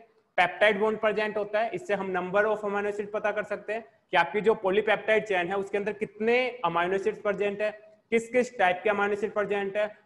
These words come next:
उस amino acid की structure पता लगा सकते हैं और कितने, किस positions पे कौन सी amino acid present है, वो सब हम पता लगा सकते हैं primary structure की help से। अब हम example की बात करें तो आपकी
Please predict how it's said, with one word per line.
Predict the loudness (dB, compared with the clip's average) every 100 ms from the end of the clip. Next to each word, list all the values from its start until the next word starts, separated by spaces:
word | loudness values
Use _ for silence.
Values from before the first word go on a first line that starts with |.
| _
उस | -2 -2 -2
amino | 0 2 0
acid | -2 -2
की | -2
structure | -2 -4 -4
पता | -4 -2
लगा | 0 0
सकते | 0 -4 -4
हैं | -4 -6 -10 _ -4
और | -4 -2
कितने, | -6 -4 2 2 0 -6 -12 -20 _
किस | -4 -4 2
positions | 4 4 2 -2 -2
पे | -2
कौन | 0 0 0
सी | 0
amino | 0 -2
acid | -2 -4
present | -4 -2 -4 -2
है, |
वो | -2
सब | 0 0
हम | 0
पता | -2 0
लगा | 2 0
सकते | -2 -4 -4
हैं | -4 -10 _ 0
primary | 4 4 2 -2 -4 -10 _
structure | -4 -2 -2 -2 -4
की | -2
help | -6 -8
से। | -6
अब | 2
हम | 2 4
example | 2 4 2 2 0
की | -2 2
बात | 4 4 2
करें | -6 -6
तो | -2 0
आपकी | 2 0